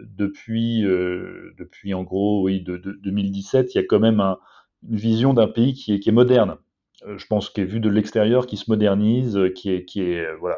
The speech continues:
Bon, ça, je pense que c'est, en tout cas, vu les États-Unis, hein, j'ai l'impression que c'est la, la vision qui, qui, qui, qui, qui, qui prévoit.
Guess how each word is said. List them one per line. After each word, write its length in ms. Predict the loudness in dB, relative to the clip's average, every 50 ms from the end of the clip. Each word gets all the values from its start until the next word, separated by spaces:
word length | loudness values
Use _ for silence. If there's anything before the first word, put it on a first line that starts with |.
| -8 -12
Bon, 140 | -18 -18 -18 -20 -8
ça, 160 | -2 0 0
je 80 | 0
pense 160 | 0 -4 -6 -4
que 100 | -6 -10
c'est, 300 | -8 -6 -4 -4 -4 -4
en 60 | -8
tout 100 | -2 4
cas, 120 | 4 6
vu 100 | 6 6
les 160 | 2 2 0
États-Unis, 440 | 2 2 0 0 0 0 0 0 0
hein, 140 | 0 0 -2
j'ai 60 | -2
l'impression 280 | -4 -8 -10 -10 -12 -12
que 80 | -12
c'est 140 | -6 -4 -4
la, 220 | -4 -4 -6 -6 -10 -16 -20 -20 -20 -20 -20 _ _
la 80 | 0 0
vision 400 | 0 0 -2 0 0 0 0 0
qui, 220 | -4 -10 -20 -20
qui, 240 | -20 -20 -20 -20 -20
qui, 240 | -20 _ -18 -18 -18
qui, 160 | -14 _ -16 -16 -16 -20
qui, 280 | -20 _ -12 -12 -12 -14
qui 160 | -14 _ -14 -10
prévoit. 500 | -6 -4 -2 2 6 6 6 6 4